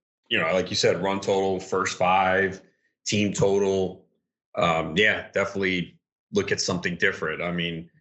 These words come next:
I'll tend to do that at times as well. Um, but yeah, it's, it's tough because you just, like, you feel like you can't get anything right. It's the worst feeling in the world. And that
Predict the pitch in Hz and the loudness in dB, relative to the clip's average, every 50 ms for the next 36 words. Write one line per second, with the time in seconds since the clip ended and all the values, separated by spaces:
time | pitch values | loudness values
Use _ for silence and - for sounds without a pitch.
0 | _ _ _ _ _ _ 95 95 95 - 117 101 90 98 90 87 104 101 95 92 | _ _ _ _ _ _ 0 0 2 2 2 0 0 -2 -2 -2 0 2 2 2
1 | 90 90 90 - - 104 92 90 87 85 90 87 82 82 90 87 85 80 87 87 | 2 2 0 -2 -2 -2 -2 -2 -2 -2 -4 -6 -6 -2 0 2 2 2 0 -4
2 | - - _ _ _ _ 85 87 85 82 82 80 78 78 76 76 76 - _ _ | -6 -14 _ _ _ _ -6 -6 -4 -4 -4 -6 -6 -8 -10 -12 -16 -18 _ _
3 | _ _ _ _ _ _ _ _ _ _ - 180 101 117 120 104 82 90 110 - | _ _ _ _ _ _ _ _ _ _ 0 2 4 4 4 4 2 2 -2 -4
4 | - - - 98 107 - - - 151 113 85 - - - 95 87 - 113 104 95 | -8 -10 -8 -10 -10 -10 -6 -2 -2 -2 -2 -2 -8 -14 -14 -6 -2 0 0 0
5 | 95 90 95 95 90 98 101 95 87 - - - 90 87 85 80 - _ _ _ | 0 -4 -6 -8 -6 -4 -4 -4 -4 -6 -6 -4 -4 -2 -2 -4 -6 _ _ _
6 | _ 95 92 - - 104 101 98 92 85 - - 87 87 - - - - 123 117 | _ -10 -8 -2 2 2 4 4 4 2 0 -6 -12 -16 -16 -16 -10 -6 -6 -6
7 | - - - 110 101 - 104 104 107 95 - 87 78 76 80 87 101 98 87 76 | -6 -6 -6 -6 -4 -2 0 0 0 0 -2 -4 -8 -6 -4 -2 0 0 0 -2
8 | - - 92 90 - 104 101 95 104 117 120 117 - - 110 107 98 95 90 87 | -6 -6 -6 -4 -2 -2 0 2 2 2 2 0 0 0 0 2 2 0 -2 -2
9 | 85 82 92 92 82 78 76 80 80 82 80 85 90 90 87 | -2 0 0 2 2 2 0 -2 -2 -4 -2 0 0 0 0